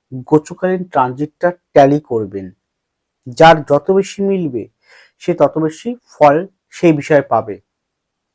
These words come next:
তাহলে এক নজর দেখে নিন গোচরকালীন ট্রানজিট কেমন থাকবে। রাশি বা লগ্নতে দেখুন কতগুলো প্ল্যানেট রয়েছে। রাহু রয়েছে,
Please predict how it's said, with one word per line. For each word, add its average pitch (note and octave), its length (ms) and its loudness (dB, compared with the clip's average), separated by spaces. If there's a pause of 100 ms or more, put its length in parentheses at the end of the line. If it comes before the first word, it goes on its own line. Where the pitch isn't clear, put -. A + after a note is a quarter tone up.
(1040)
তাহলে E3+ 320 4
এক E3+ 260 -2
নজর G#3+ 260 4
দেখে D3+ 320 -2
নিন D#3+ 240 -2 (240)
গোচরকালীন E3+ 580 -4
ট্রানজিট C3 500 -4
কেমন C3 340 -2
থাকবে। G#2 520 -6 (800)
রাশি C#3 300 -2
বা G3 100 2
লগ্নতে C3+ 680 -2 (280)
দেখুন C#3+ 320 -6
কতগুলো C#3+ 440 -4
প্ল্যানেট C3+ 420 -4 (100)
রয়েছে। D#3+ 280 -4 (600)
রাহু B2+ 360 -4
রয়েছে, F3+ 480 -4